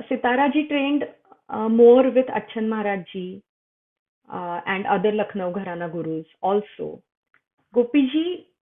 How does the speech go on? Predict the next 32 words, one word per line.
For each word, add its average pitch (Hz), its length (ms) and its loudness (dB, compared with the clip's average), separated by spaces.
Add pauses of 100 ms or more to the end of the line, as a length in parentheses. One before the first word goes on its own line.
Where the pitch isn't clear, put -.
(120)
not 226 360 2
that 156 260 -4
much. - 260 -12 (960)
And 220 180 -4
Sukhdev 254 400 6
Maharaj 277 340 0
ji 294 200 0
trained 262 340 4
Gopi 247 380 4
ji 285 320 -4 (240)
to 262 120 -2
do 262 160 0
the 285 120 -2 (100)
Tandav 220 480 4
Ang 151 300 -6 (540)
from 190 180 -4
his 190 160 -6
imagination. 151 880 -8 (760)
Whereas 262 280 6 (100)
Sitara 247 520 0
ji, 415 300 0 (600)
Sitara 311 320 -2
ji's 311 220 2
dance 262 320 4
was 262 220 6
different 226 440 2
because 202 240 -4
she 240 80 0
was 247 160 2
a 277 60 0
woman, 262 540 -2 (500)
right? 233 180 -10